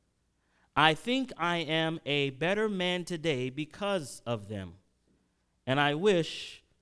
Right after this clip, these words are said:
that the critics could discover that." This is a Roman Catholic who read all of the writings, most of the writings, because he's trying to figure out, is she a plagiarist? He comes away after honestly reading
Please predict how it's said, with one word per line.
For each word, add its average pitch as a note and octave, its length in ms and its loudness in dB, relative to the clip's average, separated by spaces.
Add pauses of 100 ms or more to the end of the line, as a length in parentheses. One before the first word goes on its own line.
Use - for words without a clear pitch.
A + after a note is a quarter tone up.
(240)
that C#3 180 2
the C3 80 -4
critics - 680 -2 (340)
could B2 240 -2
discover A2+ 480 -6
that." F#2+ 240 -8 (2250)
This D#3 180 2
is D#3+ 140 -2
a D3 80 0
Roman D3+ 260 0
Catholic D3+ 640 0 (500)
who D#3+ 160 4
read D3+ 540 4 (380)
all E3+ 260 8
of D#3 80 4
the C#3 60 0
writings, C3 500 2
most F3+ 240 6
of D3 60 -2
the C3+ 80 4
writings, B2 320 2
because B2+ 220 -4
he's E3+ 120 -2
trying D3 200 0
to C3 40 -4
figure B2 220 -4
out, C3 180 2 (220)
is G#2+ 100 -4
she B2+ 160 -4
a C#3 60 2
plagiarist? F#3 840 0 (1080)
He C3 140 2
comes F#3 260 4
away F#3 360 6
after D#3+ 360 4
honestly A3 600 2
reading F#3+ 520 2